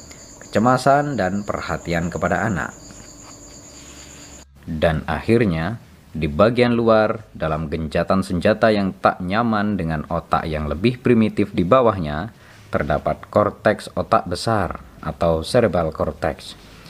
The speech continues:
yang berevolusi jutaan tahun lalu di leluhur primata kita. Korteks otak besar,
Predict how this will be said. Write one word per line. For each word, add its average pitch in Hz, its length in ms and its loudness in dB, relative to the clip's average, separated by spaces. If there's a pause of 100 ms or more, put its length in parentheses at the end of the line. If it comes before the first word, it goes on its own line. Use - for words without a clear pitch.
(240)
yang 101 260 4
berevolusi 123 800 4
jutaan 104 400 2
tahun 95 320 2
lalu 107 420 0
di 92 60 -2
leluhur 110 640 0
primata 107 400 2
kita. 71 480 -2 (880)
Korteks - 640 2
otak 120 320 2
besar, 107 480 0